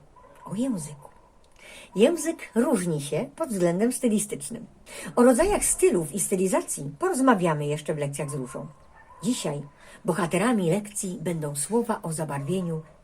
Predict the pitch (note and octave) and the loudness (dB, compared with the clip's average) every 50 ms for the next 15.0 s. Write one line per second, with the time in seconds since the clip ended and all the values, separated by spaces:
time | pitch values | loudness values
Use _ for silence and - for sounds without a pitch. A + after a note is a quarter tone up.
0 | - - - - - - D#4+ C4 G3+ G3 F#3+ G3 - - - F3 E3+ D#3 C#3 C3+ | -20 -20 -8 -4 -2 0 0 2 0 0 0 -2 -4 -6 -4 -4 -4 -4 -4 -4
1 | C3 - - - - - - - - _ _ _ _ - - - - - - - | -6 -6 -8 -12 -14 -16 -18 -20 -20 _ _ _ _ -20 -20 -18 -18 -18 -12 -2
2 | - F#3+ G#3+ G#3+ - D#4+ D#4 C#4 C#4 B3 G#3+ G3 - G#3+ F#3+ D#3+ C#3+ C#3+ C#3+ C#3+ | 0 0 2 2 2 2 2 2 2 4 4 4 4 4 4 4 4 2 -2 -4
3 | D3 E3 D#3+ - - D#3+ D3+ D3 - E3+ D#3+ D#3+ - E3+ D#3 F3+ D#3+ D3 C#3 C#3 | -4 -4 -4 -4 -4 -4 -4 -2 -2 -2 -2 -2 -2 -2 0 0 0 0 -2 -4
4 | D3+ C#3+ C#3+ E3+ D#3+ E3 D#3 E3+ D#3+ - F3+ D#3 D3+ D#3 D#3+ D#3+ - C#3+ C#3 - | -4 -6 -4 -2 0 0 0 0 0 -2 -2 -2 -2 -2 -4 -4 -4 -4 -4 -4
5 | - - - - _ _ _ _ _ _ _ _ _ _ - - - - F3 D#3 | -6 -6 -8 -14 _ _ _ _ _ _ _ _ _ _ -20 -16 -12 -10 -10 -8
6 | F3+ D#3 D#3+ D3 C#3 C3 C3 C#3 C#3+ C#3 - - D3 C#3 - C#3 C#3 D3 - - | -8 -8 -6 -6 -4 -4 -4 -6 -6 -6 -6 -8 -8 -8 -8 -10 -8 -10 -10 -12
7 | - - - _ _ - - - D3+ D3 C#3 - - - C3 C3+ D3+ - - - | -18 -20 -20 _ _ -18 -12 -8 -6 -6 -6 -6 -8 -8 -8 -8 -8 -10 -12 -16
8 | - - - - - C#3 B2 B2+ C3+ - - - - - G3+ B3 B3+ F3 - - | -20 -20 -16 -12 -10 -8 -8 -8 -10 -14 -16 -12 -6 -4 -2 -2 -2 -2 -4 -6
9 | - - - - - _ _ _ _ _ - - F3+ D#3 E3 C#3 C3+ C3+ C#3 C#3+ | -8 -14 -18 -20 -20 _ _ _ _ _ -8 -8 -6 -4 -4 -4 -4 -4 -4 -6
10 | C#3+ C#3+ - - - - - - - - - - D3+ C#3 C#3+ F3+ D#3 C#3+ C#3+ - | -8 -8 -12 -16 -18 -20 -20 -20 -20 -20 -14 -8 -6 -6 -6 -6 -8 -10 -14 -18
11 | - - - - - - _ - _ - - _ _ - - - - - - - | -18 -20 -20 -20 -20 -20 _ -20 _ -20 -20 _ _ -20 -20 -20 -20 -20 -20 -18
12 | - - - - - F3+ F#3+ F3+ F#3 C#4 F4 F#4+ - F4 D4+ C#4 C4 A#3 G3+ A3+ | -20 -20 -16 -6 -2 -2 -2 0 0 0 0 0 -2 -2 2 2 2 4 4 2
13 | G3 G3+ G3 F#3+ F#3 A#3+ E4 E4 C4 - - G#3 G#3 G#3 G#3 - G#3+ F#3+ F3 D#3 | 4 4 2 4 4 2 2 2 2 2 2 2 0 2 2 2 0 2 0 0
14 | C#3+ C#3+ C#3+ D3 D#3+ D#3 - F3 D#3+ D#3 D#3 C#3+ C#3 C#3 - - - - G#3+ | -2 -2 -2 -2 -4 -4 -4 -4 -4 -4 -4 -6 -6 -6 -8 -8 -6 -6 -6